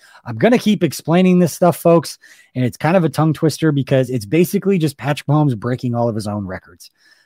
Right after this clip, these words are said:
Uh, and again, we don't wanna normalize this stuff, don't wanna blow past it, uh, because it is bonkers that at twenty-seven years old, he's breaking all these records. And I don't know if it's sad, uh, because,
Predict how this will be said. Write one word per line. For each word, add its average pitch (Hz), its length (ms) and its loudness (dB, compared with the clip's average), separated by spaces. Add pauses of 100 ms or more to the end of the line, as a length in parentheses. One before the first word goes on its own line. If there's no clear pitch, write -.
(140)
Uh, 104 180 -8
and 101 100 -8
again, 120 160 -6
we 98 80 -10
don't 117 100 -2
wanna 160 120 2
normalize 151 480 2
this 135 160 -2
stuff, 131 340 -4
don't 113 140 -8
wanna 131 260 -2 (360)
blow 131 360 2
past 127 400 -8
it, 101 160 -14 (440)
uh, 101 220 -6
because 107 540 -8
it 123 140 -8
is 117 140 -6
bonkers 98 540 -10
that 110 140 -10
at 101 80 -12
twenty-seven 107 480 -8
years 104 220 -6
old, 107 200 -8
he's 104 140 -8
breaking 107 320 -12
all 95 140 -12
these 90 160 -14
records. 92 280 -16
And 95 80 -14
I 107 40 -8
don't 175 140 0
know 185 120 6
if 160 120 0
it's 120 120 -8
sad, 135 400 -4 (400)
uh, 113 240 -4
because, 120 600 -8